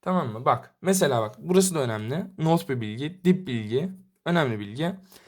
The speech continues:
Eksi iki üzeri dört ile, bak bunu üstü sayılarda da biliyorum. Eksi iki üzeri dört birbirine eşittir. Yani şu parantez değildir. Şu parantez birbirine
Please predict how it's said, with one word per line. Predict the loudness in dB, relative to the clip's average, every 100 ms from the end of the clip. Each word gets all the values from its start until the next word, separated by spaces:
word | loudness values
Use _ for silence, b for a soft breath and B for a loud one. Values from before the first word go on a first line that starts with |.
| B B B
Eksi | 2 4 4 0
iki | -4 -4 -2
üzeri | 4 4 4 4
dört | 4 2
ile, | 0 0 -4 _
bak | -16 -4
bunu | 0 0
üstü | 0 -2
sayılarda | -2 0 0 -2
da | -4
biliyorum. | -6 -6 -6 B B 4
Eksi | 4 4 -2
iki | 0 -2 -2 -4
üzeri | -4 0 0 2
dört | 0 0
birbirine | -4 -4 -4
eşittir. | -4 -8 -18 -20 b
Yani | -2 0
şu | 0 2
parantez | 2 4 4 4 4 -2 _ _ _ -4
değildir. | 0 0 0 -6
Şu | -10 -4
parantez | 0 0 0 -2 -2
birbirine | -2 0 0 0 2 0